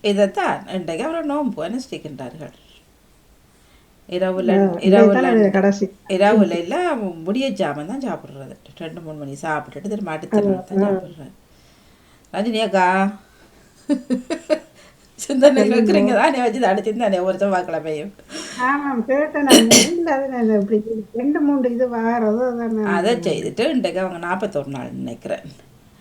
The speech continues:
Speaker 1: அதை இன்றைக்கு
Speaker 2: ஆ,
Speaker 1: அவர்கள்
Speaker 2: சரி.
Speaker 1: முழு பூர்த்தியாக்குகின்றார்கள்.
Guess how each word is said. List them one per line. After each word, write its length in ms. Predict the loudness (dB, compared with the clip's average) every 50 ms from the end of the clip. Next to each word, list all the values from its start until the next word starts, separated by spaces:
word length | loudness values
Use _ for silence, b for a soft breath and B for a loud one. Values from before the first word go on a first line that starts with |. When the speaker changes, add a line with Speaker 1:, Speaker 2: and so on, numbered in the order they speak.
| b b b b b b b b b
Speaker 1:
அதை 400 | -14 -10 -8 -6 -4 -4 -4 -4
இன்றைக்கு 340 | -4 -2 -2 2 6 8 8
Speaker 2:
ஆ, 240 | 10 8 8 6 4
Speaker 1:
அவர்கள் 360 | -2 -4 -2 2 6 6 6
Speaker 2:
சரி. 420 | 8 6 4 4 2 -2 -6 -14 -16
Speaker 1:
முழு 340 | -14 -12 -10 -8 -8 -10 -8 -6
பூர்த்தியாக்குகின்றார்கள். 1300 | -6 -6 -6 -6 -8 -8 -6 -4 -4 -4 -6 -10 -12 -14 -12 -12 -12 -10 -10 -10 -10 -10 -10 -12 -12